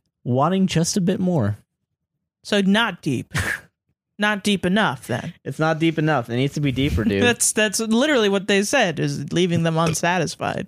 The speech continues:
Speaker 1: Yeah. So I, I
Speaker 2: <laughs> Wanting just a bit more is bad.
Speaker 1: Kind of is bad,
Speaker 2: It's
Speaker 1: yeah.
Speaker 2: kind of bad, you
Speaker 1: A little
Speaker 2: know?
Speaker 1: bad. It's a little bad. I wonder if this one actually mentions Okay, uh,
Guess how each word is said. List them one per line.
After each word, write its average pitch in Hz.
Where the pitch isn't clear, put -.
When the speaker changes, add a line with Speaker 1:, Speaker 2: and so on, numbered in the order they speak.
Speaker 1:
Yeah. 123
So 165
I, 151
I 180
Speaker 2:
<laughs> 226
Wanting 247
just 226
a 214
bit 196
more 202
is 156
bad. 180
Speaker 1:
Kind 175
of 117
is 117
bad, 92
Speaker 2:
It's 208
Speaker 1:
yeah. 98
Speaker 2:
kind 330
of 262
bad, 208
you 135
Speaker 1:
A -
little -
Speaker 2:
know? 175
Speaker 1:
bad. 240
It's 143
a 285
little 349
bad. 185
I 160
wonder 233
if 175
this 123
one 107
actually 92
mentions 85
Okay, 80
uh, 80